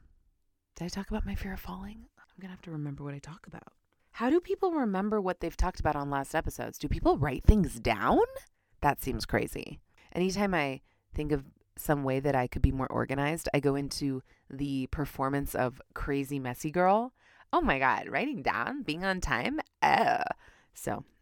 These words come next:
there's, there's my little performance act about being a messy person. It just gets you out of lots of little sticky situations where you have to be responsible.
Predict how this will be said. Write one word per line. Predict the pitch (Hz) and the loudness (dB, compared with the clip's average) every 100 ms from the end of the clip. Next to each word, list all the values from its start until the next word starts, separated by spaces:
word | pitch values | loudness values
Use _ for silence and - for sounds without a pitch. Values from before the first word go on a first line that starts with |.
| - | -10
there's, | 143 131 | -6 -6
there's | 127 135 131 | -2 -2 -2
my | 127 101 | -4 -6
little | 110 107 | -4 -4
performance | - 147 - 131 127 120 101 - - - | -2 -2 -2 -4 -2 -4 -6 -8 -6 -2
act | 120 110 - - | 0 -2 -4 -2
about | 127 107 95 - | 0 0 -2 -4
being | 120 110 | -6 -6
a | - | -8
messy | 123 127 123 - - | -6 -4 0 0 -2
person. | - 139 127 - - | 0 2 0 -4 -8
It | 127 | -8
just | - 147 - | -8 -10 -4
gets | 156 - | -4 -2
you | - | 0
out | 135 143 | 2 4
of | 123 123 | 2 2
lots | 120 - - | 2 2 -4
of | 120 | -4
little | 127 123 | -2 -4
sticky | - 139 - | -4 -4 -6
situations | - - - 143 139 - 123 | -12 -8 0 2 2 -2 -10
where | 135 | -6
you | 127 | -8
have | - | -8
to | - | -8
be | - | -6
responsible. | - - - 151 170 - - - - | -6 -6 -4 0 2 0 0 -2 -2